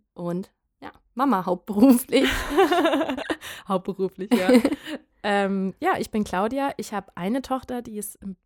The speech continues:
Speaker 2: schon über zwei Jahre alt. Und ich hab ein Unternehmen mit meinem Partner zusammen, äh, für Videoproduktion hier in Berlin.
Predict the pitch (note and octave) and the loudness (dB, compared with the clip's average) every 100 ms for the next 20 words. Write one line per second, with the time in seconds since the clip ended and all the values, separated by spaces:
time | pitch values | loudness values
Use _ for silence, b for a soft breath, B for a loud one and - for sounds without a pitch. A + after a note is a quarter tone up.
0 | _ - F#3 - F3+ F3+ - F3 C4 B3+ | _ -14 -12 -10 -10 -10 -10 -8 -8 -8
1 | - G#3+ A3 b b - F3+ F3 F3 E3+ | -6 -6 -8 b b -10 -4 -4 -4 -8
2 | - G3 - F3+ - F3+ F3 E3+ - F3 | -10 -12 -12 -14 -14 -12 -10 -10 -12 -10
3 | F#3 C4 B3+ G3+ G3 F#3 F#3+ G3+ G#3+ G3 | -6 -4 -4 -6 -8 -8 -10 -12 -12 -14
4 | G3 F3+ F3+ F3 F3+ - b b _ F3+ | -12 -10 -6 -6 -8 -12 b b _ -14
5 | F3 E3+ - G#3 G3+ A3 C4 D4 C#4 F3+ | -12 -12 -12 -6 -4 -4 -6 -6 -6 -6
6 | - E3+ - - E3 E3 F3+ G3+ G3+ F3 | -8 -12 -12 -12 -12 -10 -10 -10 -10 -10
7 | E3 | -10